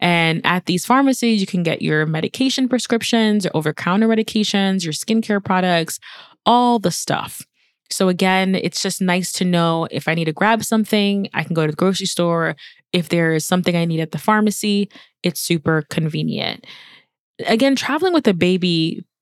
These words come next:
like I mentioned, there's just things that you have to be aware of when you're planning, but also sometimes you may forget something important, your supplies at home. And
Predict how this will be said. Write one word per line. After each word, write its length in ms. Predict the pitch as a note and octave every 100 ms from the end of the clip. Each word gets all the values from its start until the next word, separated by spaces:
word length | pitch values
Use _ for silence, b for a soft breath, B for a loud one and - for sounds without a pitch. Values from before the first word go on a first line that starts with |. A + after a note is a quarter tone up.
| -
like 160 | G3
I 80 | G#3
mentioned, 760 | F#3+ F#3+ G3 F#3+ F3 E3+ E3+ - -
there's 260 | G3+ A#3 A#3+
just 240 | C#4+ -
things 240 | G#3 G#3
that 180 | G3 F3+
you 60 | F3+
have 220 | D#3+ E3
to 80 | E3+
be 140 | E3+
aware 440 | E3 D3+ D#3 D#3+ E3+
of 400 | G3+ A#3 C4+ C4 B B B _
when 280 | E3+ F#3+ F#3
you're 160 | E3+ D#3+
planning, 540 | - F#3 G3+ G#3+ G#3+
but 220 | G#3 - -
also 680 | A3 C4 - C#4+ C#4+ C#4 C4+ -
sometimes 480 | - B3+ D#4 E4 C#4+
you 60 |
may 100 | B3+
forget 420 | A#3 G#3+ F#3 F#3 -
something 300 | G3 F#3+ F#3
important, 760 | F3+ - E3+ F3 F3 E3+ - -
your 100 | F3
supplies 840 | - - - E3+ E3+ E3+ E3 - - _ _ -
at 180 | - -
home. 480 | - D4 F3+ - - b b _ -
And 500 | F#3+ F#3 F3+ F3